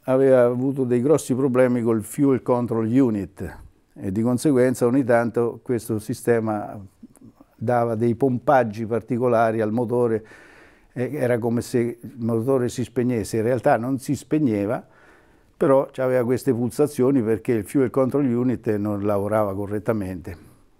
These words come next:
E allora la Fiat aveva apportato una modifica, bypassando il fuel control unit, il carburante con un interruttore messo qui sul, sul, vicino al tettuccio,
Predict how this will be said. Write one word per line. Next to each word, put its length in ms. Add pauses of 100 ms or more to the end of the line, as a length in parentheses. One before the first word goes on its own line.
(140)
E 80
allora 440
la 140
Fiat 380
aveva 260
apportato 580
una 180
modifica, 800 (720)
bypassando 1040 (180)
il 380
fuel 300
control 380
unit, 720
il 160
carburante 880 (180)
con 220
un 140
interruttore 760
messo 480
qui 200
sul, 840 (440)
sul, 540
vicino 400
al 100
tettuccio, 640